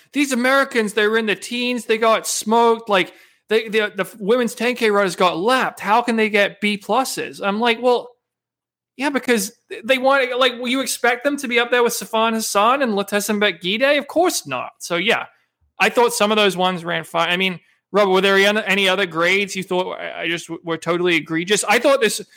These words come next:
all right, I thought this criticism was ridiculous. I gave Athing Mu an A plus, and I said, you know, if I was, if there was a higher grade, I would give it to her because she front ran the Olympic final at age nineteen and set an American record.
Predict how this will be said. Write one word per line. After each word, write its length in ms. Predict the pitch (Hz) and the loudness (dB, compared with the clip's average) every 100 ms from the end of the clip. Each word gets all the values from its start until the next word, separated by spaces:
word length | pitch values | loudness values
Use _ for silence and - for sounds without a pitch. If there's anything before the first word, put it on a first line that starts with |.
| _ _ _ | _ _ _
all 80 | 175 | 2
right, 100 | 160 | 2
I 80 | 214 | 2
thought 220 | 262 220 | 2 2
this 180 | 196 - | 0 -2
criticism 480 | 185 170 180 175 | -6 -6 -8 -8
was 140 | 160 151 | -8 -10
ridiculous. 560 | 156 147 - 147 - - | -6 -8 -8 -14 -14 -2
I 120 | 180 | -2
gave 220 | 226 254 | 2 2
Athing 380 | 220 - 196 180 | 2 2 0 2
Mu 260 | 170 170 156 | 2 2 2
an 120 | 151 | 0
A 160 | 165 175 | 0 -2
plus, 580 | - 170 135 - - - _ _ _ | -2 -2 -2 -6 -16 -18 _ _ _
and 120 | - 175 | -2 0
I 100 | 170 | 0
said, 420 | - 196 180 156 _ _ _ _ _ _ _ | 0 2 2 0 _ _ _ _ _ _ _
you 80 | 208 | 0
know, 200 | 170 165 - | 2 0 -4
if 100 | 190 | -2
I 140 | 202 196 | 2 4
was, 140 | 196 | 2
if 120 | 208 | 0
there 140 | - 214 | 0 2
was 80 | 196 | 0
a 40 | |
higher 340 | - 285 262 | 0 2 4
grade, 340 | 190 170 151 160 | 2 2 2 2
I 80 | 170 | 0
would 100 | 170 | 0
give 160 | 240 | -2
it 80 | 185 | -2
to 80 | - | -6
her 200 | 131 - | -8 -8
because 260 | 170 - 170 | -10 -4 -4
she 140 | - | -4
front 320 | 175 202 208 | -4 0 0
ran 240 | 214 190 185 | 2 2 2
the 80 | 180 | 0
Olympic 340 | 180 175 170 | -2 -4 -8
final 440 | - 165 160 151 | -2 0 2 0
at 40 | 147 | 0
age 240 | 156 151 | 0 -2
nineteen 440 | 160 151 147 170 143 | -2 -2 -2 -6 -6
and 100 | 143 | -6
set 160 | 156 | -8
an 80 | 143 | -8
American 420 | 147 151 143 147 | -4 -2 -2 -6
record. 460 | 156 202 - 139 | -2 -2 -2 -12